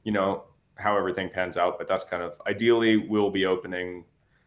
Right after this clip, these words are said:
with no restrictions at a time when that is a normal thing to do.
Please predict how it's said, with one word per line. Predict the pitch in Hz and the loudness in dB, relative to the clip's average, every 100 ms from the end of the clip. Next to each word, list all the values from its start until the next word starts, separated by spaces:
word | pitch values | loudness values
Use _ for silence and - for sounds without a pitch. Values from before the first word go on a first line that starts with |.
| _ - | _ -4
with | 92 | -2
no | 101 | 0
restrictions | 95 90 - 92 - 90 85 | 0 -2 -2 -4 -4 -6 -6
at | 87 | -6
a | 85 | -4
time | 90 87 85 | -2 -2 -2
when | 85 85 | -6 -4
that | 85 85 | -4 -4
is | 82 | -8
a | |
normal | 85 85 82 | -8 -8 -8
thing | 82 82 | -10 -12
to | 76 | -6
do. | 107 120 117 | 4 6 6